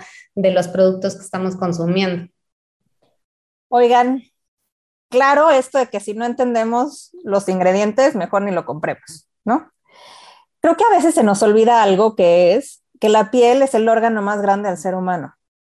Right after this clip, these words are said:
Speaker 2: ¿no? Lo vemos así como si fuera un impermeable que nos ayuda a que nadie, a que nada entre, pero en realidad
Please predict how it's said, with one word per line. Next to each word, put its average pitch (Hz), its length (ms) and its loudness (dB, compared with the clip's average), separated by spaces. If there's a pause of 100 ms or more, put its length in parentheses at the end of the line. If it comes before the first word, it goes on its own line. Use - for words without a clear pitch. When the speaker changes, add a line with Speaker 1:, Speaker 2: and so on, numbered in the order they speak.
(180)
Speaker 2:
¿no? 214 200 0
Lo 226 120 4
vemos 247 280 2
así 226 240 -4
como 233 240 -2
si 208 140 -8
fuera 240 640 2
un 220 600 -2 (160)
impermeable 247 960 0 (440)
que 220 100 -6
nos 214 180 -8
ayuda 233 260 0
a 247 80 -2
que 208 100 -4
nadie, 247 460 -4
a 208 140 -6 (140)
que 202 80 -6
nada 240 380 0
entre, 285 340 2
pero 208 200 -2
en 202 100 -6
realidad 202 580 -2